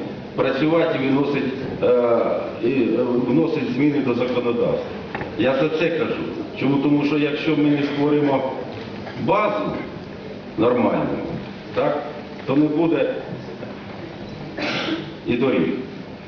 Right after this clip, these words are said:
Тому, е, я, ми почули вас, сконцентруємо ці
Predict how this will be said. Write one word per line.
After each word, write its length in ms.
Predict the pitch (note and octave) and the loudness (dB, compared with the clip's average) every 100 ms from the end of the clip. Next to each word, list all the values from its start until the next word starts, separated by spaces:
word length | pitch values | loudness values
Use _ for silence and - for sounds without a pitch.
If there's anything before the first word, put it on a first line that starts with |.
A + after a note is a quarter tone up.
| - - | -6 0
Тому, 520 | D3+ F3+ F#3 F3 D3+ | 2 4 4 2 2
е, 240 | D#3 D3 D3 - - - - - - - - - - - - - - - | 2 4 2 0 -4 -8 -6 -4 -4 -6 -8 -10 -12 -10 -10 -10 -10 -2
я, 460 | C#3 E3 D#3+ - - - - - - - - - - - - - - - - - | 2 4 2 0 -4 -8 -10 -10 -10 -12 -14 -14 -12 -12 -12 -12 -14 -14 -14 -6
ми 260 | E3 E3 E3 D3+ - - - - | 0 4 4 2 -4 -10 -14 -2
почули 500 | D3 - D#3 C3 B2 A#2 - A2 - | -2 2 2 2 0 -2 -4 -8 -4
вас, 240 | A#2 D3 D3 D3 - - - - - - - - - - - - - - - - - | 0 2 0 -4 -8 -10 -10 -10 -10 -12 -12 -12 -12 -14 -14 -12 -10 -10 -10 -10 -6
сконцентруємо 680 | C#3+ C#3 D#3+ D3 D#3 D#3 C3 | 0 0 0 0 2 2 2
ці 60 | A#2 | 0